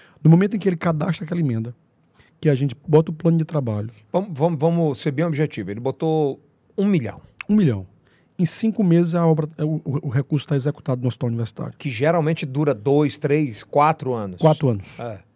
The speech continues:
Speaker 1: Tem parlamentar que sai do mandato
Speaker 2: E
Speaker 1: de
Speaker 2: não
Speaker 1: quatro
Speaker 2: consegue
Speaker 1: anos
Speaker 2: entregar.
Speaker 1: e não consegue entregar.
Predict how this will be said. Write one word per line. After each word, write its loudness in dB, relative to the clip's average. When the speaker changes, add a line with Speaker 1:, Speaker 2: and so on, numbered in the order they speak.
Speaker 1:
Tem 6
parlamentar 2
que -10
sai -2
do 0
mandato 0
Speaker 2:
E -2
Speaker 1:
de 0
Speaker 2:
não 4
Speaker 1:
quatro 6
Speaker 2:
consegue 4
Speaker 1:
anos 4
Speaker 2:
entregar. 0
Speaker 1:
e 6
não 4
consegue -2
entregar. -2